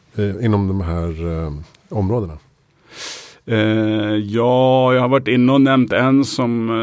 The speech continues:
Speaker 2: eh, som, eh, kanske många har varit och bläddrat i. Det är en, en bok som heter Growth Mindset just, som, eh, jag tycker är väldigt bra. Eh, jag tycker, eh, som kanske en,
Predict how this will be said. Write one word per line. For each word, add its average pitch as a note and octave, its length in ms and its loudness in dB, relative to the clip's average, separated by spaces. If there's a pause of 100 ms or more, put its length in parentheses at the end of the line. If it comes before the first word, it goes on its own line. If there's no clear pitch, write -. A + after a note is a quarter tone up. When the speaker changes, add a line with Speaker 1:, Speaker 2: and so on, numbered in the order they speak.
(140)
Speaker 2:
eh, A2+ 60 -4
som, A2 400 -4
eh, G#2+ 320 -4
kanske G#2+ 220 -2
många G#2 220 0
har G#2 60 0
varit G#2+ 160 -2
och F#2 60 -4
bläddrat G#2 460 0
i. G#2 40 0
Det F#2+ 240 0
är F#2 60 -2
en, F#2+ 260 -2
en G2 280 -2
bok G2 180 -4
som F#2+ 140 -4
heter G2 180 -4
Growth G2+ 440 0
Mindset G2+ 560 0
just, A2 360 -2
som, G2 400 -4
eh, G2 180 -4
jag G#2 120 -8
tycker F#2+ 220 -8
är F#2+ 60 -2
väldigt F#2+ 340 -2
bra. G#2+ 420 -2 (240)
Eh, F#2 720 -6 (840)
jag G2 240 -4
tycker, - 500 -2
eh, F#2+ 1000 -4
som B2+ 220 -2
kanske C3 300 0
en, B2+ 140 4